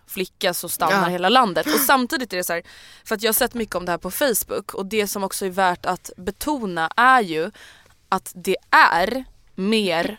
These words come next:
Speaker 1: <clears throat> underligt, alltså inte mer värt, utan det är mer underligt att en vanlig tjej som inte har några connections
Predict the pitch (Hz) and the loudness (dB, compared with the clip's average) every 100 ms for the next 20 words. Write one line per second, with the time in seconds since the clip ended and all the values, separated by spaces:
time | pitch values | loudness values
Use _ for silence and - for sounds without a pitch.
0 | 233 190 233 190 190 269 285 - - - | -10 -4 -2 0 2 2 2 -4 -8 -8
1 | - 202 196 254 185 180 240 - 185 185 | -4 -6 -4 -2 -2 2 2 2 -6 -8
2 | 185 196 277 285 254 - 247 196 180 214 | -6 -4 0 0 -2 -4 -6 -4 -4 -2
3 | 277 - - - - - - - 202 - | -4 -6 -16 -20 -20 -20 -14 -6 -6 -4
4 | 185 185 - _ _ _ _ 180 208 220 | -4 -6 -12 _ _ _ _ -2 4 6
5 | 185 196 240 220 196 233 _ _ - - | 4 0 -4 -4 -8 -12 _ _ -8 -2
6 | 202 147 185 240 _ _ - 196 190 233 | 0 0 -6 -12 _ _ -8 -6 -4 -4
7 | 202 - 240 202 185 180 214 220 - 180 | -4 0 2 2 0 -6 -8 -8 -8 -8
8 | 165 - - | -8 -8 -8